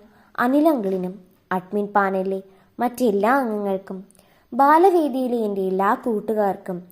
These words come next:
ഈ കൂട്ടായ്മയിലെ എല്ലാ അംഗങ്ങൾക്കും എൻ്റെ വിനീതമായ നമസ്കാരം.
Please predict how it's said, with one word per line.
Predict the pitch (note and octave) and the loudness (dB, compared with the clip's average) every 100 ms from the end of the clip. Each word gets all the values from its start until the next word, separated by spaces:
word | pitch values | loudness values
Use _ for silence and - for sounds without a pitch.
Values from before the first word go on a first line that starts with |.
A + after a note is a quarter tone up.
| _ _ _ _ _ _ _ _ _ _ _ _ _ - | _ _ _ _ _ _ _ _ _ _ _ _ _ -8
ഈ | A#3 | -4
കൂട്ടായ്മയിലെ | A3 A3 G#3+ G#3+ G3+ G#3 G3 | 2 2 2 0 0 0 0
എല്ലാ | F#3+ F3+ F#3+ C4+ | 0 0 2 2
അംഗങ്ങൾക്കും | D4 A#3+ A3 G3 F#3+ F#3 F#3+ _ _ - | 2 0 -4 -6 -8 -14 -16 _ _ -6
എൻ്റെ | G#3 F#3+ | -4 -2
വിനീതമായ | F#3 F3 F3 F3+ F#3 F#3 | -2 -4 -4 -4 -4 -4
നമസ്കാരം. | F#3 F#3+ - F#3 F3+ | -6 -10 -14 -14 -14